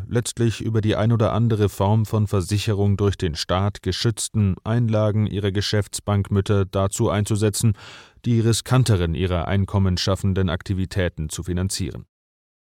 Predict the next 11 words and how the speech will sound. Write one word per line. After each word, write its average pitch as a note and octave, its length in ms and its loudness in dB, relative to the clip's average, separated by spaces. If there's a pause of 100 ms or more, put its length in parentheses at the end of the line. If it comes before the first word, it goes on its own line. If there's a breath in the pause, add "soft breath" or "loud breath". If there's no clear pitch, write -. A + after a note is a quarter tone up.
(300)
Neue A2 360 4
Regeln B2 440 4
versuchen A#2+ 580 2
wenigstens G#2 540 0
ansatzweise, G2+ 1000 2
die F#2+ 160 0
Investmentbanken G#2+ 1040 2
wieder G#2+ 220 2
dazu G#2 280 0
zu G#2 220 0
bringen, G2 480 2